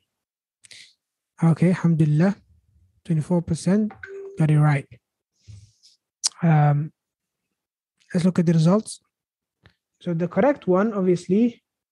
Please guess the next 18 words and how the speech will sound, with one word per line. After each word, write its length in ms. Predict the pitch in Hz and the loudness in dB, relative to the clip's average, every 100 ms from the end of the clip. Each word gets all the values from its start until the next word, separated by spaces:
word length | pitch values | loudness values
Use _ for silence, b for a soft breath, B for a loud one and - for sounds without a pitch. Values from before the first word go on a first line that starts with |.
| _ _ _ _ _ | _ _ _ _ _
is 120 | 180 156 | -2 2
this 240 | 175 - | 0 0
one, 220 | 156 214 - _ _ _ _ _ _ _ _ _ _ - | 0 0 -4 _ _ _ _ _ _ _ _ _ _ 0
right? 300 | 156 202 - _ _ - | 0 0 -4 _ _ -4
That's 160 | 160 | -2
the 80 | 156 | 0
correct 260 | 151 160 - | 0 0 2
one. 240 | 185 226 - _ 151 | 0 0 -10 _ -6
Ba'di. 840 | 165 185 151 156 143 175 180 - _ _ _ _ _ - | -2 -2 -4 -10 -2 -2 -2 -8 _ _ _ _ _ -2
I 60 | |
didn't 200 | 190 226 | 0 2
make 200 | 185 170 | 0 0
it 80 | 160 | 0
long. 260 | 156 147 139 | 0 -2 -4
I 60 | |
didn't 200 | 160 185 | -4 -4
say 180 | 165 151 | -2 -2
ba'di, 880 | 151 165 160 151 165 170 156 143 | -2 -4 -6 -4 0 0 0 -2